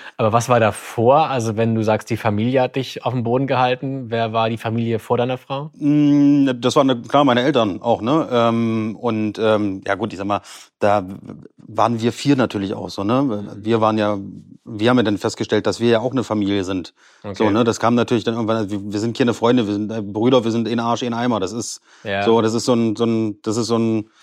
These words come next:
Speaker 2: so ein Würfel, den kriegst du nicht mehr in
Speaker 1: Ja.
Speaker 2: zweit, so, oder in viert in dem Fall. Und, ähm, da hatten wir uns halt, ne, und haben uns natürlich dann auch, äh, seelisch, moralisch, äh, unterstützt.
Speaker 1: Mhm.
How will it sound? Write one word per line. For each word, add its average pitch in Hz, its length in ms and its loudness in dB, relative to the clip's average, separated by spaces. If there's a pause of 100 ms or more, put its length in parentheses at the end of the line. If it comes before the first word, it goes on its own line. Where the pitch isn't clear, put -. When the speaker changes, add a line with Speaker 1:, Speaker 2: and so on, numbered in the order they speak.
(340)
Speaker 2:
so 131 100 0
ein 117 100 2
Würfel, 127 180 4
den 123 100 2
kriegst 120 200 -6
du 135 40 -2
nicht 117 100 -2
mehr 113 100 0
in 110 80 0
Speaker 1:
Ja. 104 60 0
Speaker 2:
zweit, 113 200 4
so, 101 200 -2
oder 104 260 0
in 107 80 -6
viert - 420 0 (180)
in 113 120 -4
dem 101 180 -2
Fall. 110 300 0 (360)
Und, 110 400 -2
ähm, 107 640 0
da 117 100 0
hatten 127 200 2
wir 143 80 2
uns 160 120 -2
halt, 98 160 0
ne, 107 120 -2
und 110 120 -4
haben 107 160 -2
uns 104 140 -6
natürlich 110 220 -2
dann 107 100 -4
auch, 104 240 -2
äh, 107 240 0 (140)
seelisch, 113 300 -2
moralisch, 113 420 -2
äh, 117 140 0
unterstützt. 113 520 -8
Speaker 1:
Mhm. 98 300 -10